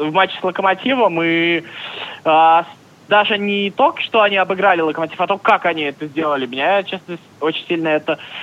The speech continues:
так скажем, удивило. Ну и, наверное, одно из важнейших событий — это отставка из голландского "Витеса" российского специалиста Леонида Слуцкого и его помощников,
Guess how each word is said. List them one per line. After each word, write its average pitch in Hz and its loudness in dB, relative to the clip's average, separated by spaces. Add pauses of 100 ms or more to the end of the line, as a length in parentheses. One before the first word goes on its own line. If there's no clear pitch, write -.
(320)
так 147 0
скажем, 165 0
удивило. 156 0 (300)
Ну 254 4
и, 202 4
наверное, 190 4
одно 175 0
из 170 -2
важнейших 170 -4
событий — 202 -2
это 165 2
отставка 180 0
из 139 -2
голландского 156 0
"Витеса" 156 0
российского 147 -4
специалиста 147 -2
Леонида 139 -2
Слуцкого 170 -2
и 123 0
его 131 0
помощников, 135 -2